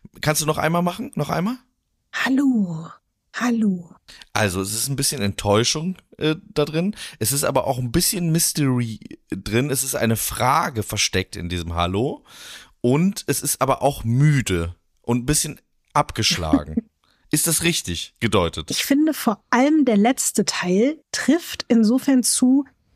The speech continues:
Speaker 2: ich möchte mich jetzt nicht beschweren, aber ich hab das Gefühl, genauso wie das jetzt an Tag sechs im Dschungel bei allen langsam anfängt, ein bisschen anstrengender zu werden, wird es jetzt auch langsam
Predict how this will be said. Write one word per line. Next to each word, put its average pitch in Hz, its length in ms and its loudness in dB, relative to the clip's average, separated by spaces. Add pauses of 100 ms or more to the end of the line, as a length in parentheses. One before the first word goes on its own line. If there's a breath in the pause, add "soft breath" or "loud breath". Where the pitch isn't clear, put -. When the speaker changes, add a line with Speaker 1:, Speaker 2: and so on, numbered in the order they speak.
(120)
Speaker 2:
ich - 100 2
möchte 269 280 2
mich 269 140 4
jetzt 254 200 -2
nicht - 160 -4
beschweren, 190 540 2
aber 196 120 0
ich - 220 0
hab - 100 0 (160)
das 262 240 2
Gefühl, 202 440 2
genauso 247 720 4
wie 220 120 2
das - 240 0
jetzt - 400 0 (560)
an 226 160 4
Tag 226 260 -2
sechs - 440 -2 (100)
im 226 180 4
Dschungel 226 280 4
bei 208 180 2
allen 277 260 4
langsam 226 400 2
anfängt, 269 680 2 (260)
ein 202 60 -6
bisschen 247 360 0
anstrengender 185 720 2
zu 180 220 -4
werden, 220 440 2 (540)
wird 240 260 2
es - 200 -2
jetzt - 340 0
auch 240 160 -2
langsam 254 640 4